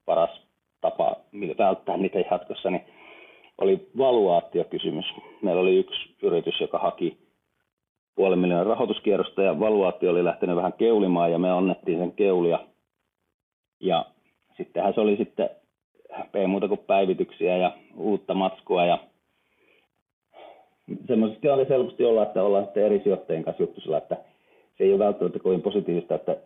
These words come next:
viime viikolla oli tota valuaatio X miljoonaa euroa, ja sitten siihen ei lämmetty, niin soitella perään sitten uudestaan, että no niin, nyt olisi viidenkymmenen prosentin alennukset tänään, että <laughs> se ei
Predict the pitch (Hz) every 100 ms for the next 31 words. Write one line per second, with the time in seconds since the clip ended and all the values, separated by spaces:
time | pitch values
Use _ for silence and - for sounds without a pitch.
0 | - 101 98 90 87 80 85 - _ 92
1 | 85 80 - 85 82 - 98 95 85 85
2 | - 87 104 - - 101 90 85 87 82
3 | 85 85 87 - _ _ _ _ _ _
4 | _ _ _ - 90 92 - _ _ _
5 | 107 101 90 101 107 101 - - 92 92
6 | 92 101 95 110 101 92 - 90 87 -
7 | 87 92 120 139 120 - - - 117 98
8 | 92 85 - 92 101 98 80 - _ 85
9 | 85 80 - - - - - _ - -
10 | _ - 143 - 120 95 -